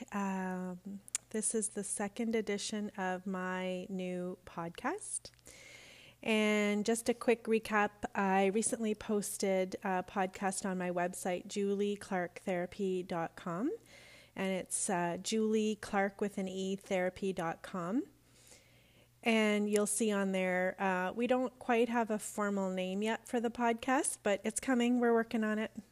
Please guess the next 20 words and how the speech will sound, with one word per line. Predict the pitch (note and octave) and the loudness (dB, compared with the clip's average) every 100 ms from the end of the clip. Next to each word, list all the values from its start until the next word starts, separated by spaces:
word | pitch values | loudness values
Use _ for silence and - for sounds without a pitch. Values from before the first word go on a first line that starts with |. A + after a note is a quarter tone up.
| - | -6
I | A3 | -2
have | A3+ | 0
a | G#3+ G#3 _ _ _ | 0 -2 _ _ _
couple | - A3 A3 | -8 -4 0
really, | G#3 G#3 G#3 | 0 2 2
really | G3+ G3 | 2 0
good | G3+ | 0
ideas. | F#3+ G3 F#3+ F#3 A#3 - - - - - - - - - _ _ _ - | 0 0 -2 -2 -2 -6 -12 -20 -20 -20 -20 -20 -20 -20 _ _ _ 0
And | B3 A#3+ A#3+ A#3+ A#3+ A#3+ - | 6 6 6 6 4 2 4
I | A#3 | 4
just | A#3 D#4+ - | 4 2 2
wanted | F4+ D#4+ C4+ | 4 4 4
to, | - C4+ A#3+ A#3 A#3 A#3 A3+ | 4 4 6 8 8 6 4
um, | G#3+ G3+ G3 F#3+ F#3+ F#3+ F#3+ G#3 - _ _ _ _ _ _ _ - - _ _ _ _ - | 2 2 2 0 -2 -4 -6 -8 -10 _ _ _ _ _ _ _ -2 -2 _ _ _ _ 4
there | B3+ A#3+ A#3 | 8 10 10
was | A#3+ C4 | 8 8
some | E4+ D4 | 6 6
news | A#3 A#3+ C4 | 8 6 6
this | G#3+ - | 2 2
week, | A3 G3+ - - | 2 2 0 -6